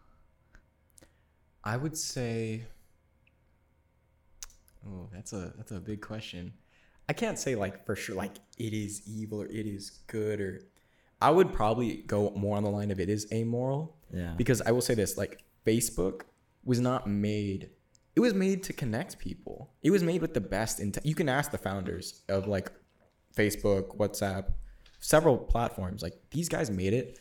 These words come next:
Speaker 1: with the intent to connect people, to bring them together, to share love, to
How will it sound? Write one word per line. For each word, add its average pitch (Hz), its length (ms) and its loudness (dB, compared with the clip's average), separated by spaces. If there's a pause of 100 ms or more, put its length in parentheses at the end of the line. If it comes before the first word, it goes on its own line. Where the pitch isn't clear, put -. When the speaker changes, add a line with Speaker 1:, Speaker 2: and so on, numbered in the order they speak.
(160)
Speaker 1:
with 104 120 -2
the 113 60 6
intent 107 240 0
to - 60 -10
connect 92 360 -2
people, 117 260 0
to - 140 -14
bring 95 180 0
them 90 100 -2
together, 98 560 -2 (300)
to 90 260 0
share 101 240 2
love, 92 420 -2
to 90 460 -4